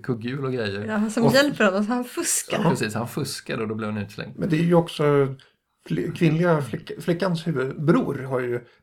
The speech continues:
Speaker 3: är väl den som har byggt saken, för det är han som är mekaniska geniet.
Speaker 2: Ja, just det. Han är ett riktigt mekaniskt geni.
Speaker 3: Han bor i stan och där håller han på att uppfinna flygplanet.
Speaker 1: Ja, precis. Vilken en, en sån här skön historisk blandning. Här
Speaker 2: Ja.
Speaker 1: plötsligt, det kommer ett flygplan zoomande när kinesiska armé-, armén anfaller.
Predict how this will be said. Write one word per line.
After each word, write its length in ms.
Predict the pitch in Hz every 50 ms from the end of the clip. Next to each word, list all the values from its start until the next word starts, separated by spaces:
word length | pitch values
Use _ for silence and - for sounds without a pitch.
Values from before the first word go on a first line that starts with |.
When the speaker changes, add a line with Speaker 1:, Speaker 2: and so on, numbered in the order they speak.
| _ _ -
Speaker 3:
är 60 | 139
väl 120 | 139 131 120
den 140 | 131 127
som 140 | 123 - 131
har 80 | 127 147
byggt 240 | 175 165 - - -
saken, 340 | - - - - 107 107
för 120 | 110 - 123
det 60 | 120
är 40 | 123
han 180 | 135 147 139
som 180 | 131 - 127 123
är 120 | 120 120
mekaniska 520 | 123 123 131 - - 123 120 117 - - - - -
geniet. 520 | 135 135 160 165 - - - - - - - - -
Speaker 2:
Ja, 140 | 202 202 196
just 200 | 226 233 - -
det. 80 | 147
Han 180 | 160 208 240 240
är 40 | 208
ett 80 | -
riktigt 300 | 208 214 208 - 208 196
mekaniskt 500 | 214 214 208 - - - - 180 170 -
geni. 260 | - 180 156 156 156 -
Speaker 3:
Han 180 | - 147 160 165
bor 180 | 196 190 196 180
i 40 |
stan 420 | 170 - - 196 - - - 120 - _ _ _ -
och 100 | 139 131 -
där 120 | 151 147
håller 220 | 151 147 151 147 143
han 140 | 143 139 139
på 100 | 156 139 139
att 100 | 156 -
uppfinna 480 | 165 165 - - - 160 143 131 139
flygplanet. 720 | 135 - - 175 165 135 - - - 160 165 165 120 98 - - - - - - - - - -
Speaker 1:
Ja, 220 | 135 143 131 135
precis. 240 | - 135 110 104 104 123
Vilken 240 | 170 165 175 160
en, 160 | 147 143 - 139
en 120 | 139 120
sån 100 | 117 117
här 60 | 110 107
skön 300 | - 123 113 110 113 117
historisk 420 | 123 117 113 120 113 113 110 107
blandning. 360 | - 110 123 120 110 113 110 107
Här 140 | 156 165
Speaker 2:
Ja. 60 | - -
Speaker 1:
plötsligt, 280 | 151 - - - - - - - - - - -
det 60 | -
kommer 240 | - 175 165 143 147
ett 180 | 143 - 139 -
flygplan 580 | - - 135 120 101 104 - - 151 147 147
zoomande 420 | 135 143 131 113 110 110 110 113 110
när 120 | 107 113
kinesiska 400 | 107 - 113 110 104 107 - 107
armé-, 300 | 107 107 104 104 107 - 110
armén 260 | 107 107 104 104 107
anfaller. 380 | 107 104 104 107 - - 214